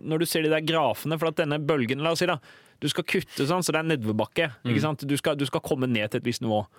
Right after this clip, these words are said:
Speaker 1: Og det er liksom å betale et boliglån, at hvis du, du har tjue-, femogtjue års, eh, løpetid, to tusen kroner, ja, ikke sant, ikke to tusen, men du, du har, du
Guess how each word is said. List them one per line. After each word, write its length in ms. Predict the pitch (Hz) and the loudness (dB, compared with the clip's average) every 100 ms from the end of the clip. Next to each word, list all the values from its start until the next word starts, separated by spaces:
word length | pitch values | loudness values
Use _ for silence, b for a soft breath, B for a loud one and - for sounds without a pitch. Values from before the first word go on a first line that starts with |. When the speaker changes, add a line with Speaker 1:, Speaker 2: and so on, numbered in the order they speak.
| B B B | B B B
Speaker 1:
Og 60 | 135 | -2
det 60 | 156 | 0
er 40 | |
liksom 100 | 156 | 0
å 40 | 185 | -2
betale 220 | - 160 170 | 0 2 2
et 60 | |
boliglån, 420 | 160 123 120 202 226 | 2 2 4 4 2
at 120 | 143 | 0
hvis 100 | 143 | -2
du, 80 | 151 | 0
du 120 | 147 | 0
har 120 | 147 | 0
tjue-, 200 | 139 - | -2 -4
femogtjue 340 | 139 131 127 143 | -2 -2 0 2
års, 200 | 135 123 147 | 2 0 0
eh, 160 | 139 | 2
løpetid, 500 | 139 127 214 247 190 | 2 2 0 0 -2
to 140 | - 160 | -2 -4
tusen 220 | 139 156 | -2 -2
kroner, 260 | 156 120 110 | 0 0 0
ja, 140 | 117 131 | 0 0
ikke 120 | 156 | 0
sant, 120 | 131 | 0
ikke 160 | 107 131 | -2 -6
to 140 | - 110 | -8 -6
tusen, 180 | 113 | -4
men 120 | 110 127 | -2 -2
du, 120 | 143 | 0
du 60 | 143 | 0
har, 140 | 165 | 0
du 160 | 160 | 0